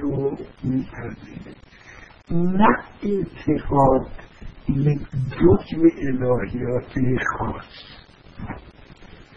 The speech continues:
توجه بکنید که هیچ مس-، مسلمانی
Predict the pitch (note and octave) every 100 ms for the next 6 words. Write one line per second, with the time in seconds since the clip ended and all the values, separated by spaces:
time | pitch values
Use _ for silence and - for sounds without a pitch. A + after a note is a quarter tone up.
0 | - - - - C#3 D3 D3 C#3+ G#3 A3
1 | G#3+ - C#3+ - - - - - A2 -
2 | - - - - - - - - - -
3 | - - - - - - - - - -
4 | A3+ G#3+ - - F3+ F3 F3+ - - -
5 | F3 F3+ F3+ F#3 - - - F3+ F3+ F3+
6 | F3+ F#3+ G#3 G#3 F3+ -